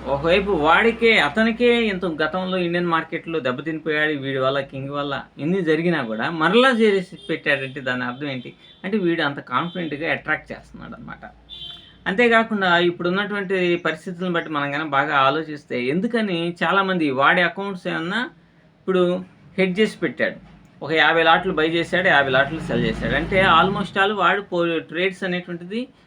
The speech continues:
వాడి సొంత దాంట్లో చేయట్లేదు, ప్రయోగాలు చేయట్లేదు అనమాట. కానీ పబ్లిక్ మీద ప్రయోగాల్ని, ఆ, చేస్తా ఉన్నాడు. అందుకనే ఇప్పుడు చాలామంది అకౌంట్స్ బ్లో అయిపోతున్నాయి,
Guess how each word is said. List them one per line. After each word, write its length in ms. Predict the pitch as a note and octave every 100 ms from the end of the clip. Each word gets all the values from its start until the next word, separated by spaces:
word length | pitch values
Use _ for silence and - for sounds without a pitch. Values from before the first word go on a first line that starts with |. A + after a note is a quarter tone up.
| _ -
వాడి 260 | C#3 F3 F#3
సొంత 260 | F3+ F#3
దాంట్లో 400 | G3+ F#3 F#3 F#3+ F3+
చేయట్లేదు, 320 | G3 F#3+ C3+ -
ప్రయోగాలు 460 | D#3+ F#3+ G3 F#3 E3+
చేయట్లేదు 360 | F3 D#3+ A2
అనమాట. 300 | G2+ F2+ - C#3+ - _ _ -
కానీ 120 | A3
పబ్లిక్ 380 | A3+ A#3 C4 A3
మీద 160 | G#3+
ప్రయోగాల్ని, 800 | G#3 F#3 E3 E3 D3+ D3 D#3 G#3 F#3 _ _ _ _ _ _ -
ఆ, 240 | C#3+ C#3 C3+
చేస్తా 280 | C#3+ C3 A#2
ఉన్నాడు. 340 | G#2+ A2 A2+ -
అందుకనే 640 | C#3+ F3 G#3 E3+ B2+ C3+ C3+ _ _ _ _ _ _ _ -
ఇప్పుడు 400 | F3+ D#3 D#3+ E3
చాలామంది 440 | E3 F3+ G3 G3+ F#3+
అకౌంట్స్ 380 | F3 F3 F3 F#3+
బ్లో 540 | D3+ E3+ F3 E3+ D3+ -
అయిపోతున్నాయి, 580 | D3 E3+ E3+ C#3 A2+